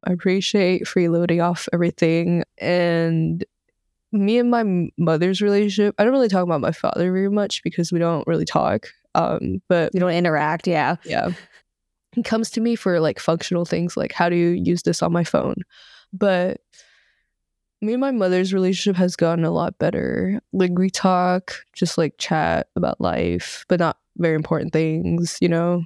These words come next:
Speaker 2: So do you feel like you've made a transition into, like, the adult-child relationship?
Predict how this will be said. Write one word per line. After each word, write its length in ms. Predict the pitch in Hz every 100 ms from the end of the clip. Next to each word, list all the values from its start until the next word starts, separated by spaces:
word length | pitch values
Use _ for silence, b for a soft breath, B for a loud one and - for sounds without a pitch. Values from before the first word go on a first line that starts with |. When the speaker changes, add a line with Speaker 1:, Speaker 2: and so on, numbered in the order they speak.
| -
Speaker 2:
So 140 | 247
do 80 | 226
you 140 | 233 226
feel 160 | 247
like 260 | 220 202 185
you've 240 | 214 180
made 220 | 180 185
a 80 | 180
transition 640 | 165 175 160 147 151 156 156
into, 380 | 151 151 160
like, 260 | 147 131 - 160
the 160 | 165 156
adult-child 680 | 147 143 151 - 214 214
relationship? 680 | 214 202 214 220 202 226 -